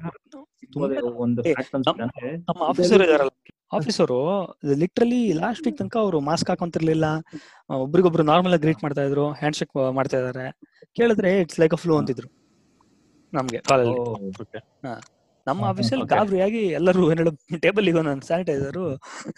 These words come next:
Speaker 1: ಮಾಸ್ಕ್ ಹಾಕೋ ಹೋಗ್ತಾ ಇದ್ರು.
Speaker 2: ಹ್ಮ್, ಹ್ಮ್, ಹ್ಮ್.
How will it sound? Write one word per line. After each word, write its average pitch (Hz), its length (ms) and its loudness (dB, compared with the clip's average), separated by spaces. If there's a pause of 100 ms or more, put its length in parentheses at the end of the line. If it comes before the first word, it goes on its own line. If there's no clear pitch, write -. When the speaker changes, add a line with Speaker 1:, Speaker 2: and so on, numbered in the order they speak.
(160)
Speaker 1:
ಮಾಸ್ಕ್ 156 240 0
ಹಾಕೋ 147 180 2
ಹೋಗ್ತಾ 131 200 -2
ಇದ್ರು. - 300 -4 (1200)
Speaker 2:
ಹ್ಮ್, 127 180 -4
ಹ್ಮ್, 120 220 -4
ಹ್ಮ್. 110 120 -4